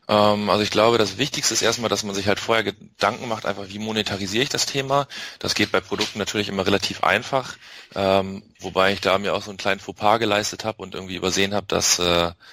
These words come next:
dass, äh, AdSense einfach, äh, überhaupt nicht funktioniert in dem, in dem Spirituosenbereich, weil's einfach ein verbotenes Thema ist, äh, für Google. Ähm, aber ja, grundsätzlich auf jeden Fall vorher Gedanken machen, äh, wie kann ich's monetarisieren?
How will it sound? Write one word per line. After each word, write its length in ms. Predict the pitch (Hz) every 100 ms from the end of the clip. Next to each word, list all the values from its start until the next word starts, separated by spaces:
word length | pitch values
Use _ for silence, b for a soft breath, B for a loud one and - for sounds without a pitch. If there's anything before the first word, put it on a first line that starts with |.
| B B B -
dass, 260 | - - 90
äh, 120 | 85
AdSense 340 | - - 101 -
einfach, 320 | 92 95 -
äh, 140 | 87
überhaupt 220 | 90 92 -
nicht 140 | 95
funktioniert 520 | 101 - 98 98 98
in 160 | - 92
dem, 300 | 92 92 90
in 80 | 92
dem 160 | 90
Spirituosenbereich, 840 | - 92 101 92 104 98 92 90 -
weil's 160 | 87
einfach 300 | 87 92 92
ein 320 | 92 90 90 -
verbotenes 420 | - 90 90 92
Thema 300 | - 107 113
ist, 240 | - - -
äh, 180 | 101
für 160 | 101 110
Google. 360 | 104 107 113 - B B B B 120 B
Ähm, 720 | 95 95 92 92 90 92 92 _ B B B B _
aber 720 | 82 87 90 90 90 90 90 -
ja, 80 | 92
grundsätzlich 360 | 95 95 - 98
auf 60 |
jeden 120 | 104
Fall 100 | 101
vorher 320 | - 110 101 101
Gedanken 360 | 101 98 90
machen, 420 | 95 98 95 95
äh, 180 | - 92
wie 80 | 95
kann 140 | 110
ich's 100 | 104
monetarisieren? 800 | 107 98 95 92 95 98 120 147